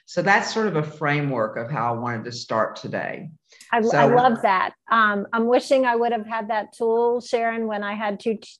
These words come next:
Speaker 2: teenagers in the house. <laughs> But they're
Speaker 1: You can
Speaker 2: still,
Speaker 1: still teach them,
Speaker 2: yeah, I can
Speaker 1: Irene.
Speaker 2: still, yeah, they're gonna come home for, um, spring breaks and things like that. So I can still use that, yes.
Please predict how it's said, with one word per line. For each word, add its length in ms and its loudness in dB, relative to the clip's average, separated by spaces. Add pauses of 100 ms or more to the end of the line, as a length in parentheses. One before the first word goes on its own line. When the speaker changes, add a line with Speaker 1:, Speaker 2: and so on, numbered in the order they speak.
Speaker 2:
teenagers 540 0
in 140 -2
the 80 -4
house. 500 -4 (100)
<laughs> 0 - (1000)
But 160 6
they're 120 12
Speaker 1:
You 80 4
can 100 -2
Speaker 2:
still, 280 10
Speaker 1:
still 80 8
teach 480 -14
them, 100 6
Speaker 2:
yeah, 180 10
I 60 8
can 120 6
Speaker 1:
Irene. 120 6
Speaker 2:
still, 400 6
yeah, 280 6
they're 180 8
gonna 260 4
come 220 -2
home 320 2
for, 460 2 (100)
um, 260 -6
spring 340 0
breaks 480 0
and 200 -6
things 240 -4
like 200 0
that. 220 0
So 80 2
I 80 2
can 160 0
still 200 0
use 260 0
that, 320 -4
yes. 420 -2